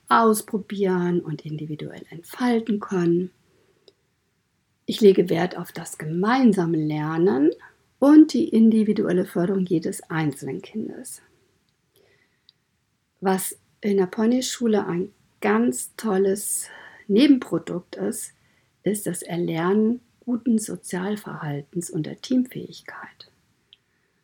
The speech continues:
Das ist sehr wertvoll für später für die Schule. Ja, und die Kinder lernen, niemanden auszugrenzen.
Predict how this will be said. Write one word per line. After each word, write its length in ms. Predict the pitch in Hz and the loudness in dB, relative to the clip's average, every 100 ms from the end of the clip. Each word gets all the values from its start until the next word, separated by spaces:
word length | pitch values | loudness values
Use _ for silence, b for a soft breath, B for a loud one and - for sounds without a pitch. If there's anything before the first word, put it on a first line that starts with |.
| _ | _
Das 220 | 170 175 | -12 -8
ist 400 | - - - - | -8 -8 -12 -14
sehr 260 | - 190 208 | 0 2 4
wertvoll 460 | 190 190 - 190 | 2 -2 -4 -6
für 240 | 208 185 190 | -4 -8 -8
später 380 | - 170 175 180 | -6 -6 -6 -8
für 120 | 175 | -8
die 100 | - | -8
Schule. 540 | - - 208 165 - - _ _ _ _ _ _ _ _ - | -10 -6 -4 -4 -6 -14 _ _ _ _ _ _ _ _ 4
Ja, 320 | 226 214 175 | 8 10 8
und 100 | 180 | 4
die 120 | 185 | 0
Kinder 240 | - 202 196 | 2 4 4
lernen, 280 | 190 180 | 4 4
niemanden 380 | 196 196 185 208 | 4 2 2 0
auszugrenzen. 1080 | 175 220 247 - 247 - 139 135 - - | 0 0 -2 -8 -8 -6 -6 -6 -8 -10